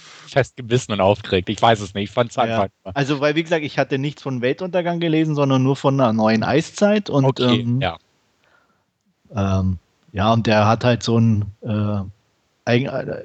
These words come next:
Speaker 2: es spielt ja in der Zukunft einen Antrieb, der eben, äh, Perpetuum mobile mäßig, glaub ich, irgendwie nicht ausgehen kann.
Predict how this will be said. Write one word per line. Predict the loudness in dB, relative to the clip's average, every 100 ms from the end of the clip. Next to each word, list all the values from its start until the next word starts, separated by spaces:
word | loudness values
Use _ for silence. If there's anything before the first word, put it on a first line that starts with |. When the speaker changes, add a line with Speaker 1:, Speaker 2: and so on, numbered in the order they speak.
| -8
Speaker 2:
es | -6 -6
spielt | -2 0
ja | 2 2
in |
der | 2
Zukunft | 0 -2 0 0 0 0
einen | 0 2
Antrieb, | 0 0 -2 -2 0
der | 0
eben, | 2 2 2 0 -8 -18 -18 -18 -16 -2
äh, | 2 4 2
Perpetuum | 0 0 0 -2 0 0
mobile | 2 2 2 2 2
mäßig, | 2 2 -2 -2
glaub | 0 0
ich, | 0 0
irgendwie | 2 2
nicht | 2 0
ausgehen | 0 0 0 0 2
kann. | 2 2 2